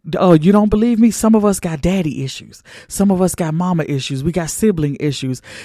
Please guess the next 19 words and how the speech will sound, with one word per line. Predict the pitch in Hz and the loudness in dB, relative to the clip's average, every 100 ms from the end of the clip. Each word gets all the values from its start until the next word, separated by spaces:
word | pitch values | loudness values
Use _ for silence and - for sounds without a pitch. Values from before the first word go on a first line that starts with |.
| - | -10
We, | 147 160 | -6 -2
we, | 151 185 185 | 0 0 -2
we've | 151 180 190 151 | -2 0 0 0
mourned, | 151 185 185 165 | 2 2 0 0
we're | 170 185 | 0 2
mourning | 180 175 170 | 2 0 -2
the | 156 | 0
loss | 170 170 185 | -2 -2 -2
of | 156 | -2
relationships | 147 185 180 165 - 165 165 - - - - | 0 0 0 -2 0 0 -2 -10 -20 -20 -2
that | 160 139 | 0 2
didn't | 180 170 | 2 2
pan | - 190 175 | 0 0 0
out | 165 | -2
the | 156 | -2
way | 151 160 | 2 2
we | 151 151 | 2 -2
thought. | 165 139 | 0 0
We're | 147 165 | 2 2